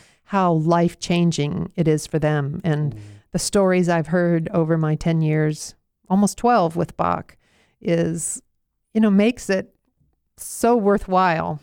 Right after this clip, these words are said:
Speaker 2: Makes your job easier. Yeah,
Speaker 1: It
Speaker 2: I,
Speaker 1: does.
Speaker 2: and I had the privilege of singing in, in the choir. And I remember <laughs> probably I had to graduate with my degree in church music. I had done so many auditions. I'd led big church music programs. And I had never been more nervous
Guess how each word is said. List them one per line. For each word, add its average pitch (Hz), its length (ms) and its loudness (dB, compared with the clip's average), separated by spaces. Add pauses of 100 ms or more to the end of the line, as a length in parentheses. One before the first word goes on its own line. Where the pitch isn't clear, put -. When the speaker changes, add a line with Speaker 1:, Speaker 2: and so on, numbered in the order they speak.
(220)
Speaker 2:
Makes 120 220 -4
your 123 80 0
job 110 280 -2
easier. 110 400 -4
Yeah, 135 140 0
Speaker 1:
It - 80 -6
Speaker 2:
I, 135 160 -2
Speaker 1:
does. - 300 -8 (100)
Speaker 2:
and 143 100 -2 (120)
I 127 140 0
had 147 220 -2
the 131 80 -2
privilege 127 380 -4
of 110 100 -6
singing 123 440 -2 (100)
in, 104 400 -4
in 110 180 -4
the 110 80 -2
choir. 98 640 -4
And 113 220 -4
I 123 80 -2
remember 143 600 -2
<laughs> - 100 -14
probably 139 380 -2 (320)
I 139 60 2
had 139 100 -2
to 139 40 -6
graduate 139 420 -2
with - 60 -14
my 147 80 -4
degree 135 280 -4
in 120 60 -6
church 123 280 -6
music. 110 360 -4
I 104 80 -6
had 104 100 -6
done 113 180 -4
so 143 120 -6
many 139 120 -4
auditions. 120 500 -4
I'd 101 160 -4
led 117 280 -2
big 120 180 -2
church - 240 -4
music 113 200 -4
programs. 110 300 -4
And 117 100 -8
I 120 40 -6
had 139 140 -4
never 123 340 -2
been 113 240 -2
more 113 260 0
nervous 117 640 -4